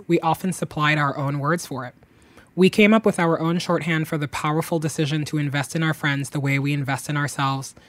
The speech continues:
It's called Shine Theory, such a great concept that everyone from Victoria's Secret to Reese Witherspoon has tried to co-opt it. We talk about our messy, beautiful, interconnected social groups as a friend web.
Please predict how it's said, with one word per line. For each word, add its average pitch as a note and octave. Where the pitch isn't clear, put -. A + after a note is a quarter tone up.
It's D#3+
called F#3
Shine A3+
Theory, E3+
such -
a G#3+
great A3+
concept F3+
that C#3+
everyone F#3+
from D#3+
Victoria's D#3+
Secret F3
to D#3
Reese C#3+
Witherspoon D#3+
has B2+
tried C3+
to C#3
co-opt E3+
it. D3+
We E3
talk E3+
about F3+
our D#3
messy, E3
beautiful, D#3+
interconnected D#3
social D3+
groups D#3
as C#3
a D3
friend D3
web. C3+